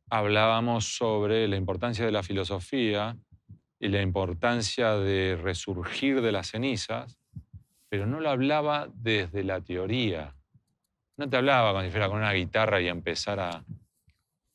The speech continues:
ella venía de enterrar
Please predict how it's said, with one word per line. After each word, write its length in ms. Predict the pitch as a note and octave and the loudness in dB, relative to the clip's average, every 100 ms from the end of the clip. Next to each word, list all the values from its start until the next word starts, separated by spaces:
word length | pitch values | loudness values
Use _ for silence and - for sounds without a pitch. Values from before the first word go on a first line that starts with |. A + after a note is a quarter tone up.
| _ | _
ella 600 | A#2+ A2 A#2+ B2 B2 B2 _ _ _ | 0 2 2 2 2 -2 _ _ _
venía 680 | A#2 G2 G#2+ G#2+ C#3 D3 C3+ | -6 0 2 2 2 2 2
de 240 | A2+ A2 | 2 2
enterrar 800 | G#2+ G2+ G#2 G2+ G2+ A#2+ C3+ D#3+ | 0 -2 0 0 2 2 0 -4